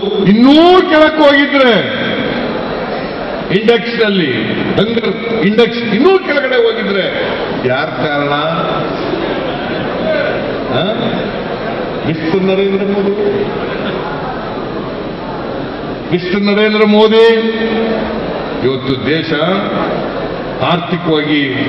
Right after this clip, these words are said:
ಅಧೋಗತಿಗೆ ಹೋಗ್ತಾ ಇದೆ. Employment generation ಇಲ್ಲ,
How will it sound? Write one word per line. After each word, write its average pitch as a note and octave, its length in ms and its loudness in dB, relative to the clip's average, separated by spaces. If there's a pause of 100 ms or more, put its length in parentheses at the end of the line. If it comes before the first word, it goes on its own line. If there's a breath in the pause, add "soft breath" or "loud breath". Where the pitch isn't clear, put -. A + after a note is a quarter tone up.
(1400)
ಅಧೋಗತಿಗೆ B3+ 960 6
ಹೋಗ್ತಾ A3+ 260 4
ಇದೆ. D#3 320 0 (2500)
Employment F3+ 560 2
generation F#3+ 520 4
ಇಲ್ಲ, G#3+ 200 0